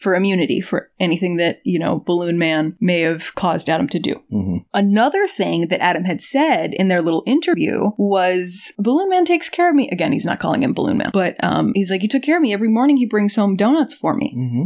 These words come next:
Speaker 1: And Sherlock is like, "That means he works nights."
Speaker 2: Right.
Speaker 1: And so they go home and they go to investigate that. And so Joan is like, "Do you really think that's, think that's enough?" Because literally, like, they're, now their pool is, instead of every man in New York City, it's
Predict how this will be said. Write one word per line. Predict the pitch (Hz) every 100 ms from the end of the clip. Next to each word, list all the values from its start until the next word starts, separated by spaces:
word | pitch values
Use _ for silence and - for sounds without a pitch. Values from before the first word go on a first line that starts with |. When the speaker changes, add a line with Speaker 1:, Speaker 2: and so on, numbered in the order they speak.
| 214
Speaker 1:
And | 196 180 180 180
Sherlock | 208 190 185
is | 180
like, | 165 - -
"That | 180 202
means | 214 165 -
he | 165
works | 165 151 -
nights." | 196 262 262 - - - - -
Speaker 2:
Right. | - 92 104 165 190 185 170 202
Speaker 1:
And | 180 170 170 147
so | - - - - 214
they | 180 175
go | 175
home | 175 226 202 170 -
and | 175
they | 170
go | 175 175
to | 170 156 -
investigate | 175 180 180 - 180 165 170
that. | 185 151 - -
And | 185 175
so | 190
Joan | 180 180
is | 175
like, | 175 170
"Do |
you | 254
really | 381 381
think | 392
that's, | 302 - - -
think | 302
that's | 311 285
enough?" | 196 180 226 -
Because | 226 226 233
literally, | 202 247 277 226
like, | 185 170 156
they're, | 202 202
now | 202 196
their | 208 196
pool | 185 233 220 196
is, | 180 165
instead | 175 180 196
of | 180 - _ -
every | 147 - 175 180
man | 180 202 202
in | 208
New | 208
York | 214 226
City, | - 302 294 175 -
it's | - - -